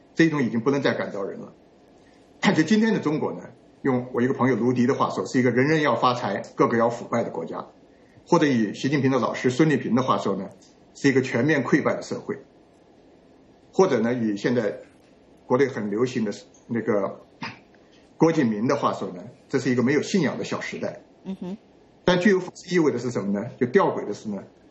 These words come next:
Speaker 1: 就正是在这个人，就是人们已经不再谈论家国天下的小时代中，在这个就人人都要腐败、人人都要发财的这么一个社会中呢，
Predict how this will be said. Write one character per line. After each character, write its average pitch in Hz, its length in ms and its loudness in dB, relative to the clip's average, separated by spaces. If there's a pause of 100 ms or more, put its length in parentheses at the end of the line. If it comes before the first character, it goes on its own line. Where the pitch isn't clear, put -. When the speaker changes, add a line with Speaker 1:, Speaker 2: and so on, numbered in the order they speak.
Speaker 1:
就 165 120 2
正 240 200 4
是 - 120 -4
在 160 120 2
这 156 100 -2
个 131 100 2
人， 120 280 -2 (380)
就 143 120 2
是 135 140 2
人 131 160 2
们 175 120 2
已 117 80 0
经 123 160 0
不 143 100 2
再 196 160 4
谈 110 260 -2
论 120 260 0 (360)
家 139 180 2
国 131 160 2
天 135 240 0
下 123 160 0
的 - 60 -4
小 - 240 -6
时 - 160 -2
代 120 140 2
中， 98 160 -8 (1120)
在 147 120 2
这 135 80 0
个 127 280 0 (320)
就 139 100 2
人 123 160 4
人 165 120 2
都 156 80 4
要 135 120 2
腐 - 220 -6
败、 120 120 0
人 110 160 0
人 135 100 -2
都 139 60 2
要 123 80 2
发 131 180 0
财 90 200 -6
的 117 80 -6
这 123 60 0
么 113 80 2
一 101 60 -4
个 104 60 -6
社 104 160 -4
会 101 120 0
中 98 160 -6
呢， 98 160 -6